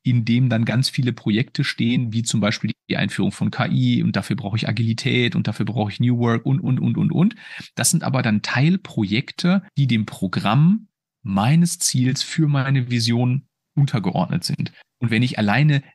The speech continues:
diesen Reigen und diesen Aufbau meinen Mitarbeitenden nicht erkläre und sage, „Guck mal, wir führen jetzt nicht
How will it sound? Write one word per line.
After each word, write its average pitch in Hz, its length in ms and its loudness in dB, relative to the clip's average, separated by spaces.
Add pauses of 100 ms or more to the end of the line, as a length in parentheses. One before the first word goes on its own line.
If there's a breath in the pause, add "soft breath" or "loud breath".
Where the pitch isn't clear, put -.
(200)
diesen 156 240 4
Reigen 117 640 2
und 98 180 0
diesen 117 220 0
Aufbau 120 500 -2
meinen 104 320 2
Mitarbeitenden 117 800 0
nicht - 260 -2
erkläre 170 460 -2
und 104 180 0
sage, 107 240 0
„Guck - 260 -6
mal, 120 280 0 (440 loud breath)
wir 123 140 0
führen 175 240 2
jetzt 147 200 2
nicht 156 340 2